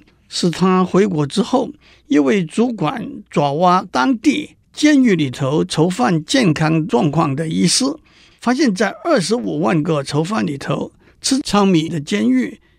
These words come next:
少于一万人中有一个患上脚气病。吃精米的监狱里头，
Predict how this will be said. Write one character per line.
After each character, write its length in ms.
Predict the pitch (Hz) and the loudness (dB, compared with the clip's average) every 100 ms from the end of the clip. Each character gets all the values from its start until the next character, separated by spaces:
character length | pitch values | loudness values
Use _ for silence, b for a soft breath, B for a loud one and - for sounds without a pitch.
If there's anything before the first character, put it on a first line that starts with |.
| - | -12
少 360 | - 156 131 | -2 -2 -2
于 220 | 165 180 214 | 0 0 0
一 180 | 240 | 2
万 280 | 277 277 202 | 4 4 4
人 240 | 156 151 170 | 4 4 2
中 380 | 180 180 262 359 | 2 2 0 -6
有 180 | - 135 | -4 -2
一 180 | 131 180 | 0 0
个 260 | 180 156 | 0 -2
患 260 | 139 220 190 | -2 0 0
上 300 | 156 151 139 | 0 -2 -4
脚 180 | - 127 | -8 -10
气 200 | - 196 | -4 0
病。 260 | 226 285 - b b b b b b b | 2 0 -2 b b b b b b b
吃 180 | - 269 | -4 -4
精 300 | 208 349 381 | 0 2 4
米 160 | 277 151 | 4 2
的 140 | 156 | 0
监 240 | 165 240 254 | 0 0 2
狱 140 | 226 | 0
里 160 | 170 151 | -2 -4
头， 340 | 135 240 233 | -6 -8 -12